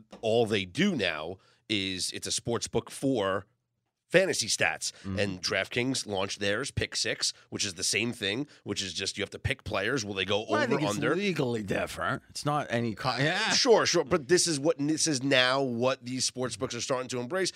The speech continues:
Speaker 1: Would it shock you if next season Caesars, William Hill, BetMGM, whatever here in town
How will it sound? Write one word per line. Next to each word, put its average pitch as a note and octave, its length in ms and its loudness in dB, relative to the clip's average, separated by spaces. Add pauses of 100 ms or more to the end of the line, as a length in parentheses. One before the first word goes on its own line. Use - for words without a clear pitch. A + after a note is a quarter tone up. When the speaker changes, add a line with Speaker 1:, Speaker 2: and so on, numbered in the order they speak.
(160)
Speaker 1:
Would A2 180 -2
it D#3 200 0
shock - 560 2
you A3 240 -2 (340)
if C3 220 -4
next G#2+ 380 0
season D#3+ 560 0 (180)
Caesars, D3 640 -2
William D3+ 400 0
Hill, D3+ 380 0
BetMGM, D3 760 2
whatever C#3 240 2
here D#3+ 240 -2
in D3 140 2
town D3+ 340 -2